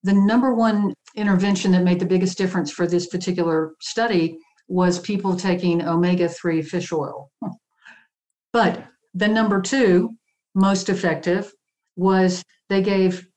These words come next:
this group of people the assignment of, at the end of every day,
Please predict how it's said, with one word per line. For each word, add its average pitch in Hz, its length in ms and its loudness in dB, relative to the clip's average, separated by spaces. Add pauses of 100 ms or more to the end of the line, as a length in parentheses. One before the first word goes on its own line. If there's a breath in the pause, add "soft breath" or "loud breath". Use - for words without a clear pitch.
(160)
this 214 300 0
group 226 260 0
of 196 80 -4
people 185 480 0
the 170 140 0
assignment 190 640 0
of, 175 140 -2
at 180 120 -2
the 180 180 -2
end 214 160 0
of 226 100 0
every 208 240 -2
day, 165 420 -2